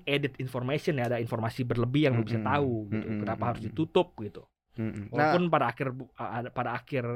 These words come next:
Speaker 1: market dibuka, ya lu udah malas scroll-scroll lagi, buat apa? Udah kelihatan ini gerakannya kayak gimana,
Speaker 2: Iya, tapi
Speaker 1: closingnya
Speaker 2: emang
Speaker 1: di mana.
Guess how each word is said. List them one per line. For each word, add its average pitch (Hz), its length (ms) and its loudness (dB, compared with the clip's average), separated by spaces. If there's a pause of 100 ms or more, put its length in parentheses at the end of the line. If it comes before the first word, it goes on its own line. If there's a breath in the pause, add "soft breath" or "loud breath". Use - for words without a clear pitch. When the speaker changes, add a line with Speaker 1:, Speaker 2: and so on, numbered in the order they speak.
(400)
Speaker 1:
market 120 320 -8
dibuka, 120 480 0
ya 113 80 -4
lu 123 240 2
udah 175 80 4
malas 143 400 4
scroll-scroll 131 640 4
lagi, 160 160 6
buat 143 160 0
apa? 180 320 4
Udah 143 80 -2
kelihatan 165 480 0
ini 143 160 0
gerakannya 127 400 -2
kayak 120 160 -8
gimana, 120 400 0
Speaker 2:
Iya, - 80 -2
tapi 170 240 0
Speaker 1:
closingnya 214 100 4
Speaker 2:
emang 233 160 4
Speaker 1:
di - 60 2
mana. 180 280 2